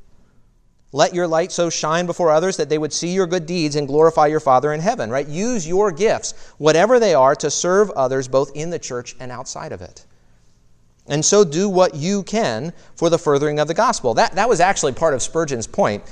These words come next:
right? If you read the context. Uh, when you read a bit further,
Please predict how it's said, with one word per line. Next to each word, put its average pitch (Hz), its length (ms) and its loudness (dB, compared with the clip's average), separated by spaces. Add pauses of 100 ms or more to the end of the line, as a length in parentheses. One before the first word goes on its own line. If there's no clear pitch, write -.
(360)
right? 123 160 -2
If 120 100 -8
you 127 80 -4
read 127 220 -2
the 117 100 -4
context. 107 840 -4 (420)
Uh, 110 360 4
when 147 200 2
you 143 120 -2
read 190 200 2
a 180 60 2
bit 170 160 0
further, 175 720 4